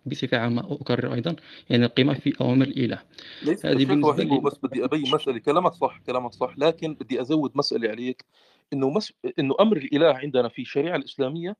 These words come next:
Speaker 2: يكون لمصلحة الناس في الدارين، يعني إحنا أي شيء يأمر به الإله مما يتعلق بحياتنا اليومية، سواء عبودية أو قضاء أو نظام زواج أو سياسة شرعية أو ما إلى ذلك، لابد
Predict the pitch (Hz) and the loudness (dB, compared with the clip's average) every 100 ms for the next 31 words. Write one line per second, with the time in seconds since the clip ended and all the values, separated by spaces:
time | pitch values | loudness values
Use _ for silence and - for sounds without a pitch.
0 | _ _ _ _ - 127 196 156 127 139 | _ _ _ _ -2 0 0 0 0 -2
1 | - 139 131 131 143 160 117 107 113 113 | 0 -4 -2 -2 -2 -2 -6 -2 0 2
2 | 110 95 131 139 - - 135 220 170 - | -2 0 0 0 -4 -4 0 0 -2 -2
3 | 165 147 - _ _ _ _ 135 - 165 | 2 2 0 _ _ _ _ 0 2 0
4 | 139 147 120 123 117 110 156 139 127 131 | -2 -2 -2 0 0 0 -2 0 0 2
5 | 156 123 - 127 135 143 127 113 113 117 | 0 0 -2 0 2 2 -2 -2 -2 -2
6 | 101 - 123 120 120 117 120 113 110 123 | -8 2 2 2 -2 -10 -2 0 0 0
7 | 110 113 - 117 - _ - _ - 110 | 4 4 2 -10 -12 _ -20 _ -4 0
8 | 127 127 117 110 107 120 127 113 117 135 | 2 2 0 -2 0 2 2 2 -2 -2
9 | 123 113 120 117 117 113 123 120 113 131 | -2 -4 -8 -4 -2 0 -2 0 2 2
10 | 190 - _ _ _ - 131 156 151 170 | 0 -12 _ _ _ 0 2 2 0 -4